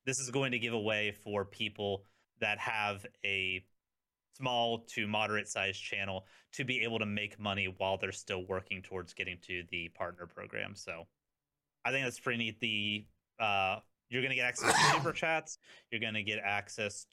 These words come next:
Speaker 1: to all of the super stuff. I can't remember what all of it is called, but it's, there's, like, three different things. And you'll get access to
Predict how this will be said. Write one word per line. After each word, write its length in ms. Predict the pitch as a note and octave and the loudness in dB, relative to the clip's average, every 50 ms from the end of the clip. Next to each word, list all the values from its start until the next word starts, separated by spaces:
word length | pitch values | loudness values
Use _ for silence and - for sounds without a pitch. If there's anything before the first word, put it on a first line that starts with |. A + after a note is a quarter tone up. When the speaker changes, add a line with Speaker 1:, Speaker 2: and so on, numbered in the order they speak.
| - | -8
Speaker 1:
to 140 | - A2+ G#2+ G#2 | -4 -4 0 2
all 220 | G#2+ A#2+ C3 B2+ | 2 4 4 2
of 60 | A#2 | 2
the 80 | A2 G#2 | -2 -4
super 540 | - - - B2 A#2 - A#2+ A#2 A2 G#2+ G#2 - | -6 -4 -6 -6 -2 0 2 2 2 0 -2 -6
stuff. 360 | - - - - A2+ G#2+ G#2 | -12 -8 -2 0 0 0 2
I 200 | - G#2+ G2+ F#2+ G2 - | 0 0 0 0 -4 -8
can't 180 | - - A#2 G#2 | -10 -8 -6 -6
remember 300 | G2 G2+ G2+ G2 G2 G2 | -4 -4 -4 -2 -2 -2
what 160 | F#2 F#2 G2 F#2+ | 0 0 0 2
all 260 | F2+ F#2 F#2+ F#2 F#2 | 2 2 2 2 2
of 60 | F#2 | 0
it 180 | F#2+ F2+ E2 - _ _ _ - | -2 -2 -4 -6 _ _ _ -12
is 160 | A2+ G2 - | -12 -12 -12
called, 360 | - - - F#2 F2 F2+ F2 F2 | -10 -6 -4 -2 -2 -2 -4 -4
but 80 | - E2+ | -6 -10
it's, 360 | E2+ - - - - - - _ _ _ _ _ _ _ _ _ _ _ _ _ _ | -10 -10 -16 -14 -14 -14 -14 _ _ _ _ _ _ _ _ _ _ _ _ _ _
there's, 200 | - A2+ G#2 G2 | -2 -2 -2 0
like, 160 | A2 G2+ G2 - _ - | 0 -2 -2 -4 _ -6
three 240 | A#2 A2 A2+ A2 | -2 0 0 0
different 300 | G#2 A2 G#2 - G#2+ G2+ | 0 -2 -4 -4 -4 -2
things. 260 | G2+ G#2+ G#2 G#2 G2+ - - - - - - - - - - | 0 -2 -2 -2 -4 -8 -12 -20 -20 -20 -20 -20 -12 -6 -2
And 180 | C3 C#3 C#3+ C#3 | -2 0 0 0
you'll 140 | C3 C#3 B2+ A2+ - | 0 0 0 -2 0
get 120 | - B2 | -2 0
access 540 | A2+ A2 A2+ A#2 A2+ - - A2+ G#2 - - - - - | 2 2 0 0 -2 -2 -2 -2 -2 -2 -4 -10 -8 -4
to 380 | A#2 A2 G#2+ G#2+ G#2 G2+ G2 | -2 0 2 2 0 0 -2